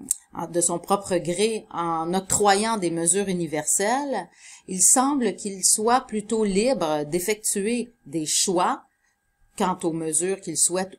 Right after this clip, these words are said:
ou non conférer, offrir aux personnes, et que ces choix ne sont pas soumis à l'appréciation des tribunaux. Les juges se trouvent alors à harmoniser les contours des obligations de l'État avec son désengagement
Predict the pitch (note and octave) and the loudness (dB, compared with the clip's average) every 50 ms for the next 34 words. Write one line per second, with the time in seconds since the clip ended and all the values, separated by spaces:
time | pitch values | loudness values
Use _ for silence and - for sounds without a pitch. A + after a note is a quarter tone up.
0 | _ - G3+ G3 F#3+ F#3+ G3 G3 F#3+ G3 F#3 F3 - - E3+ E3+ D#3+ - E3+ D3 | _ -4 -2 0 0 0 0 0 -2 -4 -6 -8 -8 -6 -6 -6 -4 -4 -4 -4
1 | D3 C3+ D#3+ F3 F#3 F#3 F#3 F#3 _ _ _ - E3 E3+ - - - G3+ F#3+ F#3 | -4 -4 -4 -4 -4 -4 -8 -10 _ _ _ -8 -6 -4 -2 -2 -2 -2 -2 0
2 | F3 E3+ E3+ - - - D#3+ D#3 E3+ C#3+ - - - - F3 F#3 A#3 C#4 D4 C#4 | -2 -4 -6 -6 -8 -8 -6 -4 -4 -4 -2 -2 -2 0 0 0 0 0 0 0
3 | A#3 G3 - - - - - - - - G3+ G#3 A3+ G#3+ G#3+ - G#3+ F#3+ F3+ - | -2 -4 -8 -14 -16 -14 -14 -6 -2 0 2 4 4 4 4 4 2 2 2 0
4 | - G3+ F#3+ G#3+ B3+ C#4+ B3+ G3+ F#3 - F#3 F3 F3 - A3 C4 B3+ - - B3+ | 0 0 2 2 2 2 2 2 2 0 0 -2 -2 -2 -2 0 0 0 2 4
5 | A#3+ B3 D4 G4+ G4 D4 F#3+ D#3 D3+ D#3 - - E3 D3+ - - E3+ C#3+ D3 D3+ | 4 4 4 4 2 0 0 0 -2 -4 -4 -4 -2 0 0 2 0 0 -2 -2
6 | - G3 G3 A3+ B3 - - - E3 F3 F#3+ F#3 - - F3 D3+ D#3 D#3 D#3 D#3 | -2 -2 -2 -2 -4 -4 -6 -6 -6 -6 -6 -6 -6 -10 -10 -10 -8 -8 -8 -8
7 | D3 - _ _ _ _ _ _ _ _ _ - - - - - - - - - | -8 -10 _ _ _ _ _ _ _ _ _ -20 -20 -18 -16 -14 -16 -14 -4 0
8 | F3 G3 G3 F3+ F#3 A#3+ D4 E4+ E4 - A#3+ G3 - - B3 C4 B3+ A3 F3 D#3+ | 4 4 4 4 4 2 2 2 2 2 2 0 0 -2 -2 0 4 4 4 4
9 | D#3+ D#3 D#3+ F3 A3+ C4 C4 - - _ - F#3 F3+ F#3 F3+ - - B3 A#3+ A#3+ | 4 2 0 2 0 0 -2 -4 -8 _ 0 2 2 2 2 2 0 0 4 4
10 | B3+ C4 C4 B3 A#3+ A#3 G#3 F#3+ F#3+ A#3+ C4+ C4+ A3 E3+ D#3+ - F3+ F3 F3 E3+ | 4 6 8 8 8 6 6 4 2 0 0 0 0 -2 -2 -2 -4 -6 -6 -4
11 | - A3+ A3 A3+ G#3+ F#3+ E3 D3+ C#3+ _ _ _ - D#3 F3 F3+ F3 F3+ E3 D3+ | -4 -2 -2 -2 -2 -4 -4 -6 -8 _ _ _ -8 -4 -2 -2 0 -2 -2 -4
12 | D#3+ - E3 D#3+ D#3 D#3 - F#3 F#3 F#3 D#3+ D#3+ D#3+ D#3 D#3 - F3+ E3+ G#3+ C#4 | -2 -2 0 0 0 0 -2 -2 -4 -4 -4 -4 -4 -4 -4 -2 -2 -2 -2 -4
13 | - _ _ _ _ _ _ _ _ _ _ _ _ _ _ _ _ _ _ _ | -8 _ _ _ _ _ _ _ _ _ _ _ _ _ _ _ _ _ _ _
14 | - - G3+ G3 F3 F3 A#3 D4+ E4+ - - - G#3 G3 F3 F#3 F#3+ F3+ G3 F#3+ | 2 4 4 6 6 6 6 6 6 4 2 2 2 2 2 2 2 2 2 0
15 | F#3 F3 F3 E3 E3 E3 - F3+ E3+ F3+ G3 A3 B3+ | 2 2 2 2 0 0 -2 -2 -2 -2 -2 -4 -6